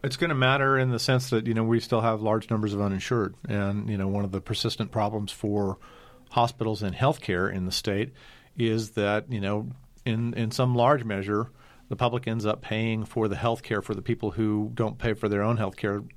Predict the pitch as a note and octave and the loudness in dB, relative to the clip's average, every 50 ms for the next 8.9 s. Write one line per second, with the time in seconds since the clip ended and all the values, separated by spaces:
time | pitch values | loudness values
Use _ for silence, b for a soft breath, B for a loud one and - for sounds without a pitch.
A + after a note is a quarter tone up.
0 | - - A2 G#2 G#2 F2+ - - A2 G#2+ G#2 G#2 G2 - - B B B B B | -8 -4 -2 -2 -2 -2 -2 -2 0 0 0 0 -2 -4 -6 B B B B B
1 | B B B B - C#3 B2+ B2 B2+ B2 B2 A#2 A2 - A#2 A2+ A#2 G#2 G#2+ G#2 | B B B B 4 4 6 6 6 4 4 2 0 -2 -2 -2 0 0 -2 -2
2 | - - G#2+ F#2+ F#2 - F#2+ - - E2 E2+ - B2+ C#3 G#2+ C2+ - - - A#2+ | 0 0 0 -2 -2 -4 -6 -4 -4 -4 -2 0 0 0 0 -2 -4 -4 -4 -2
3 | G#2+ G#2 A2 - A#2 C3 C3 A#2+ A2 G#2+ G#2 G#2+ - - - - - B B B | -2 -2 -4 -6 -6 -4 -2 -2 0 0 -2 -4 -6 -10 -14 -16 -16 B B B
4 | B B B B B A#2 G#2+ G#2+ G#2+ G#2 G2+ G2 G#2+ A#2+ - - - A#2+ A#2 A#2 | B B B B B -2 0 2 2 4 2 2 0 -2 -4 -2 -2 0 2 2
5 | A2 G#2+ G2+ G2 - - - - - B B B B B B B - - B2+ - | 2 2 0 -2 -6 -12 -20 -20 -20 B B B B B B B 0 0 0 2
6 | - - C#3+ C3 - - C#3+ C3+ B2+ - A#2 G#2+ G#2+ G#2 - - C3+ B2+ B2+ B2+ | 2 2 2 2 2 0 -2 -2 -2 -2 -2 -2 -4 -4 -2 2 4 4 4 4
7 | C3 B2+ - - A#2 A2 A2 G#2+ A2+ A2+ A2 A2 - - - A#2+ - - - A2 | 2 -2 -2 0 2 4 4 4 2 0 -2 -4 -4 -2 -2 -2 -2 -2 -6 -6
8 | - - A#2 G#2+ G#2+ G#2+ A2 G#2+ - A2+ A2 G#2 G#2 G#2 G#2+ - - | -2 0 0 2 2 0 -2 -2 -2 0 2 2 2 2 0 -2 -8